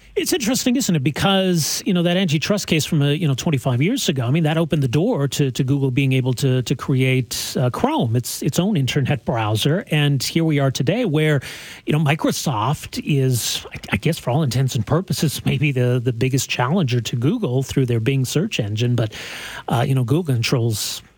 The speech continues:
ninety percent of the market. So i-, it's interesting to look at, you know, how Google benefited from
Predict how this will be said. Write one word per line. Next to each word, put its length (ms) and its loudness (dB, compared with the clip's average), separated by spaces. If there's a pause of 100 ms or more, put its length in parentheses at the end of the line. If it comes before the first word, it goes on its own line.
ninety 320 2
percent 380 0
of 60 0
the 60 0
market. 480 0
So 720 2
i-, 40 0
it's 340 0
interesting 420 0
to 60 2
look 220 0
at, 480 -2
you 80 0
know, 80 2
how 100 2
Google 300 0
benefited 580 0
from 420 2